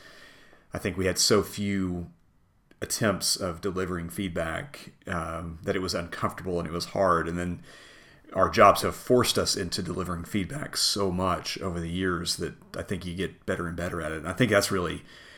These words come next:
you know, me moving from kind of a specialist, uh, over in the London job to where I did not have direct reports to, you know, back to managing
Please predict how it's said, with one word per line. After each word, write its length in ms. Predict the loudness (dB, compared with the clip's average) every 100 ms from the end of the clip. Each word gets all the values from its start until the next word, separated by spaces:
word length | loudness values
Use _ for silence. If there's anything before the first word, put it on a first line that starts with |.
| -20 -20 -10
you 100 | -6
know, 80 | 0
me 140 | 2
moving 300 | 2 2 0
from 460 | 0 0 0 -6 -6
kind 140 | -4 -2
of 60 |
a 80 | 2
specialist, 920 | 4 4 4 2 2 2 0 -2 -4
uh, 420 | -2 0 0 -2 -6 -14 _ -2
over 440 | 0 0 -4 -6 _ -20 -14 -10 -6
in 140 | -4
the 60 | 2
London 300 | 4 4 0
job 300 | 2 2 2
to 60 |
where 100 | -2
I 20 | -2
did 120 | -2
not 180 | -2 0
have 180 | -2
direct 260 | -2 -4 -6
reports 380 | -8 -6 -6 -6
to, 280 | -6 -6 -8 -16 _ -8
you 80 |
know, 80 | -4
back 260 | 0 0 -2
to 60 | -4
managing 540 | -4 -4 -4 -6